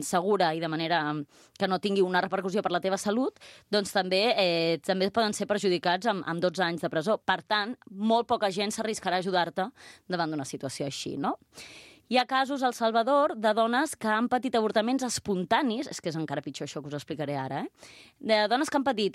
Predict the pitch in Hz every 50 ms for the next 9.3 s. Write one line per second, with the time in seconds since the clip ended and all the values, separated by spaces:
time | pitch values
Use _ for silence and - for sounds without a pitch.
0 | - - 208 190 208 214 226 220 247 285 294 330 311 - - 262 226 226 - 262
1 | 277 262 226 226 294 370 - - 330 - - 202 196 190 190 196 185 - 226 208
2 | 240 277 - 269 240 - 247 233 220 226 220 220 214 214 208 202 202 196 - -
3 | - 196 190 190 185 190 - - _ _ _ _ - - 233 247 247 - _ 247
4 | 254 294 339 - - 269 - 285 - 254 240 240 226 220 269 254 180 175 220 247
5 | 233 233 226 208 - - - 262 262 262 349 - - 247 233 220 214 202 202 196
6 | 185 190 180 190 208 196 170 196 247 - - - - - - _ _ 202 208 233
7 | 269 262 - _ 254 262 294 - 233 180 214 220 - 269 240 214 214 202 233 233
8 | 240 254 254 226 220 - - 214 196 - 208 196 208 214 220 190 202 - 220 -
9 | 175 170 156 139 135